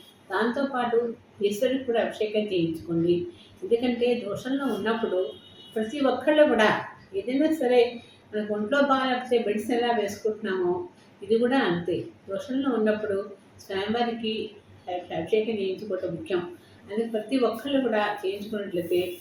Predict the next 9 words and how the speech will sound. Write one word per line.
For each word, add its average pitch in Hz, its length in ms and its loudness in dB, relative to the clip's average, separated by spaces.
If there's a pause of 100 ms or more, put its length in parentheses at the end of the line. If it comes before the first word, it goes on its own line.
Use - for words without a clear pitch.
(300)
అన్ని 254 180 0 (100)
సమస్యలు 240 460 2
తీరిపోతాయి, 175 580 -2 (460)
ఇబ్బంది 185 300 -4
అంటూ 175 200 -6
ఉండదు. 139 240 -8 (840)
తదుపరి 262 440 2 (640)
మీనరాశి. 180 540 0 (640)
ఈ - 20 4